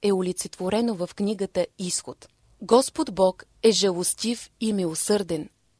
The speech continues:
дълготърпелив, който изобилва с милост и верност.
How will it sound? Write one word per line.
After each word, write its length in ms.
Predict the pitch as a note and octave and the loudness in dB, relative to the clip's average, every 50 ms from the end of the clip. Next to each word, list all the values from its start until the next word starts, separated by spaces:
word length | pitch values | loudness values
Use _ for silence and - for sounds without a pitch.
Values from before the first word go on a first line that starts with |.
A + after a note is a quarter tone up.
| _ _ - | _ _ -4
дълготърпелив, 1120 | F3 D#3 G#3+ G3 E3+ E3+ F3+ - - E3+ E3 E3 _ - - E3 D#3 F3 G3 G3 - - _ _ _ _ _ _ _ _ _ _ - | 2 4 6 6 4 2 -4 -4 -2 -2 -2 -4 _ -4 -4 -2 -2 -2 -4 -4 -6 -10 _ _ _ _ _ _ _ _ _ _ 6
който 360 | G#3 A3+ C4+ C4 - - D4 | 8 8 8 6 4 0 0
изобилва 640 | C#4+ B3+ C4+ B3+ F#3+ E3+ G#3 G#3 G#3 G3 F3+ G3 F#3 | 0 0 -2 -4 -4 -2 -2 0 0 0 0 -2 -2
с 300 | - - F3+ - - F#3+ | 0 0 -2 -2 0 0
милост 500 | F#3 F#3 F#3 F3 E3+ E3+ - - - - _ _ _ - | 2 2 2 0 0 -2 -4 -6 -8 -12 _ _ _ -8
и 120 | F#3 F3 D#3 | -4 -4 0
верност. 640 | D3+ F3+ E3 D#3 D3+ D3 D3 D3 - - - - | 0 0 0 0 -2 -4 -6 -8 -10 -10 -12 -16